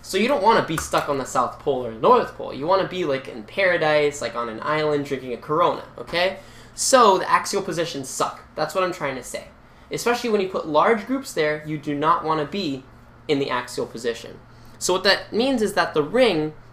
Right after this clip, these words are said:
is always gonna flip in order to accommodate the preference of the largest substituent. So in this case, I have a tert butyl group. And that tert butyl group can form, it can be on two different chairs.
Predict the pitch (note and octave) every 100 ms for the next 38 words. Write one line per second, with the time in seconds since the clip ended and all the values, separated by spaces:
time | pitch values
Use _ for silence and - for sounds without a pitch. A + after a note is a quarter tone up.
0 | - D3+ - F#3 A3+ C4+ B3 A#3 G#3 -
1 | C#4 A3+ - F3 F3 G3 F#3+ F3+ - G#3+
2 | A3 F3+ D#3 C#3+ - D#3+ F3+ E3 C#3+ C3
3 | A#2+ C3+ C#3 D3 D3+ - - C3 - F#3
4 | - - - - - - - - F#3+ G#3
5 | C#4+ D4+ G#3+ E3+ E3 - - - - D3+
6 | F3+ F3 F3 F#3 D3+ D3+ C#3 B2+ - -
7 | - - - - - - E3 F#3 - -
8 | C4+ G#3+ G#3 G3 G#3 - F3+ D#3 D3+ D#3+
9 | - - C#3+ D#3 D3 D3 - C3 C3+ E3+
10 | E3+ C#4 C4 - -